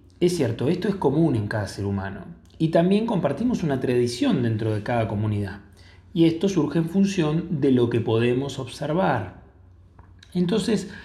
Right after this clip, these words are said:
los seres humanos somos capaces de observar en función de las distinciones que poseemos. ¿Qué significa esto? Que si, por ejemplo, tengo un sofá y no sé qué es un sofá, puedo distinguir formas, colores, textura, etcétera,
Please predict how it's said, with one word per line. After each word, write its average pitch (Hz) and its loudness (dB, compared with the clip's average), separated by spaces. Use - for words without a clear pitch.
los 151 0
seres 190 4
humanos 196 4
somos 165 0
capaces 147 0
de 143 0
observar 139 2
en 147 2
función 165 2
de 165 6
las 147 2
distinciones 127 -4
que 127 0
poseemos. 131 0
¿Qué 170 -10
significa 131 -4
esto? - -12
Que 156 0
si, 160 6
por 170 6
ejemplo, 202 4
tengo 180 4
un 170 4
sofá 139 0
y 131 -6
no 147 -2
sé 208 0
qué 120 4
es 117 0
un 120 -2
sofá, 113 -4
puedo 160 6
distinguir 120 2
formas, 135 4
colores, 127 2
textura, 117 0
etcétera, 120 0